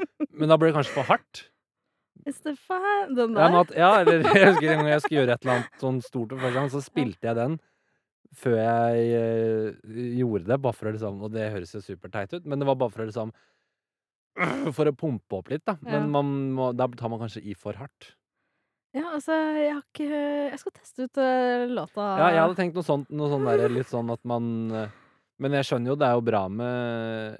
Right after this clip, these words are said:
Speaker 1: eh, reggae og sånn. Jeg tenkte faktisk jeg skulle snakke med deg om det også, fordi i X Games, da.
Speaker 2: Mm.
Speaker 1: Nå vet jeg ikke, jeg husker siste gang jeg liksom fulgte med på X Games, når jeg sluttet å se,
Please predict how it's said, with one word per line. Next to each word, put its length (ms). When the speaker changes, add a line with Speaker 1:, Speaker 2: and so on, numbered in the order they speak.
Speaker 1:
eh, 220
reggae 320
og 80
sånn. 160
Jeg 60
tenkte 180
faktisk 200
jeg 100
skulle 140
snakke 140
med 140
deg 80
om 220
det 100
også, 160
fordi 220
i 120
X 300
Games, 260
da. 120
Speaker 2:
Mm. 280
Speaker 1:
Nå 80
vet 160
jeg 120
ikke, 160
jeg 200
husker 400
siste 500
gang 180
jeg 160
liksom 220
fulgte 380
med 140
på 100
X 160
Games, 220
når 100
jeg 100
sluttet 580
å 220
se, 220